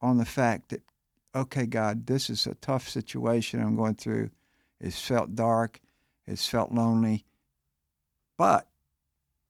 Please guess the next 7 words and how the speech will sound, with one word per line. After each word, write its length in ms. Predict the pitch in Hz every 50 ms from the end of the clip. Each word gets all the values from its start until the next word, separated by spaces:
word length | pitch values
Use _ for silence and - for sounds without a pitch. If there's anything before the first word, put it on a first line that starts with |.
| _ _ _ _ _ _ _ _ _ -
your 180 | 135 131 151
promise 560 | 147 - - 139 127 135 135 127 120 - - -
is 180 | 101 107 -
that 160 | - - -
you 360 | - 113 117 123 135 131 - - -
are 200 | 120 113 110 110
with 340 | 104 107 107 104 104 -